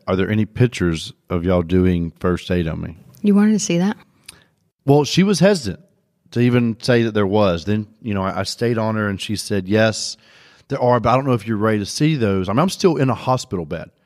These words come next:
Speaker 1: mouth still <laughs> wired shut. And I said, "Yes, I wanna see them." So she emails me these three pictures.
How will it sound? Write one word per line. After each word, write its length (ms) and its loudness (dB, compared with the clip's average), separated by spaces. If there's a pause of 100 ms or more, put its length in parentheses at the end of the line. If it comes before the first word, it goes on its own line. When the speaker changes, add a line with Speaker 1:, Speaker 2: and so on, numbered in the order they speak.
(840)
Speaker 1:
mouth 280 2
still 320 2
<laughs> 60 4
wired 260 4
shut. 520 -2 (640)
And 100 -2
I 80 0
said, 200 -4
"Yes, 460 2
I 80 2
wanna 220 0
see 260 -2
them." 240 -6 (600)
So 200 0
she 280 -2
emails 380 2
me 140 -4
these 240 -8
three 240 0
pictures. 560 -6